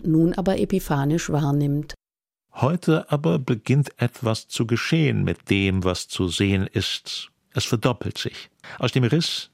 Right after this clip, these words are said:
Speaker 2: dem, was sich geöffnet hat, tritt ein Bild hervor.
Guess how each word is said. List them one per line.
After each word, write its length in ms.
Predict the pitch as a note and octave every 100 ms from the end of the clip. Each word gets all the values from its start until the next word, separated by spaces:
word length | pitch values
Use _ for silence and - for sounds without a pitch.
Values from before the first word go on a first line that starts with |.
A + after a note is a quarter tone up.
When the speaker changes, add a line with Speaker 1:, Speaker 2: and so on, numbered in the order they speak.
| _
Speaker 2:
dem, 300 | G#2 G2+ F#2+
was 140 | G#2+ -
sich 180 | G2+
geöffnet 640 | - - A2+ - C3+ C3+ -
hat, 160 | D3
tritt 340 | - C3+ - -
ein 200 | C3+ A#2
Bild 280 | G2 - -
hervor. 460 | F#2 - - -